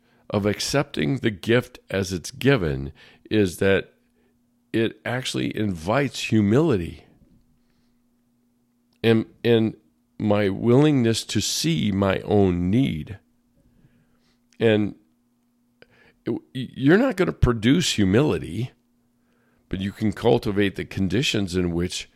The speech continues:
humility is the outcome, and that is accepting grace. The other part of this is if I accept it as the gift that it, that it's, that it is,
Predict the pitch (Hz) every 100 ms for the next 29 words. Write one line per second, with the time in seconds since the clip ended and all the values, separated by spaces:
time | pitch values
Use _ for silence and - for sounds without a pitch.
0 | _ - 98 85 98 95 82 82 80 -
1 | 85 73 78 101 180 - 107 120 117 -
2 | _ _ _ _ _ _ _ _ _ -
3 | 92 90 104 117 90 85 90 - - -
4 | 50 60 64 117 - - _ _ _ _
5 | _ _ _ _ _ _ _ _ _ _
6 | _ _ _ _ - 151 196 98 - 196
7 | 95 87 90 - - - _ - 113 120
8 | 104 90 135 131 - 156 180 101 95 104
9 | 90 98 98 131 - 98 92 - 95 98
10 | 82 80 - - - 101 82 85 170 101
11 | 90 87 -